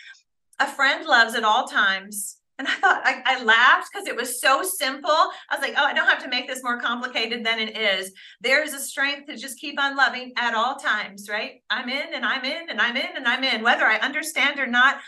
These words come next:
I'm in. I think some of our people need to know we're in. We're in all the way. We're in with them. Love lingers. Love is determined.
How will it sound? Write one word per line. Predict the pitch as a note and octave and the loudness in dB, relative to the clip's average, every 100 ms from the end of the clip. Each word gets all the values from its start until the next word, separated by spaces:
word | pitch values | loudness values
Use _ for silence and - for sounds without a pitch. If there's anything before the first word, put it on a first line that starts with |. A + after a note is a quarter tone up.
| - - | -20 -4
I'm | G#3+ A3 G#3+ | 0 0 -2
in. | D#3+ - - _ _ _ _ _ _ _ _ _ - - - - _ | -10 -12 -20 _ _ _ _ _ _ _ _ _ -20 -18 -18 -20 _
I | D#4+ | 0
think | E4 B3+ | 0 -4
some | D#4 C#4 | -2 0
of | C4 | 4
our | A#3+ A#3+ | 4 4
people | B3+ B3 | -8 -8
need | B3 B3 | -6 -6
to | A#3+ | -4
know | A#3+ A#3+ B3 | 0 0 0
we're | C4 C4+ | 0 0
in. | C#4+ D4+ C4 B3+ - _ _ - - | 0 -2 -2 -10 -14 _ _ -20 -10
We're | B3 C4 | 0 0
in | A#3+ | 2
all | A3+ B3 | 0 0
the | C#4+ | 0
way. | C4+ G#3+ G3+ A3 G#3 | -2 -4 -4 -10 -14
We're | - A3 | -8 -6
in | G3+ | -4
with | A3 A3 | -6 -4
them. | F3 - - _ _ _ _ _ _ _ _ _ | -6 -8 -16 _ _ _ _ _ _ _ _ _
Love | B3 C4 | 4 6
lingers. | A#3+ C4+ A#3+ G3+ F#3+ G#3 | 4 0 0 -2 -2 4
Love | B3 B3 | 6 6
is | C#4 G3+ | 4 -2
determined. | C4 A#3+ - B3 A#3 A3+ F#3+ F#3+ | -4 -4 4 6 6 4 0 -4